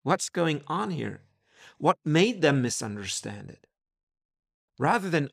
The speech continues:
argue about who is right, ask them to rephrase in their own words how they understood what you said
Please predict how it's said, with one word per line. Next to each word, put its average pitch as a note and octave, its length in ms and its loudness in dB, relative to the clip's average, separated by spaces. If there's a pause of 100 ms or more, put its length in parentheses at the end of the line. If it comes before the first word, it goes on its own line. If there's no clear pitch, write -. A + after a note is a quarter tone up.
argue F#3 380 4
about C3+ 320 2
who G#3+ 140 0
is G#2 200 2
right, C#3 380 -2 (380)
ask D3 300 2
them D#3 220 2
to D3 260 -2
rephrase F#3 600 2
in F3 120 4
their E3 280 4
own G3+ 280 4
words E3+ 400 2 (380)
how D3+ 180 2
they C#3 400 4
understood D3+ 600 0 (300)
what D3 220 -6
you F3 140 -2
said - 420 -4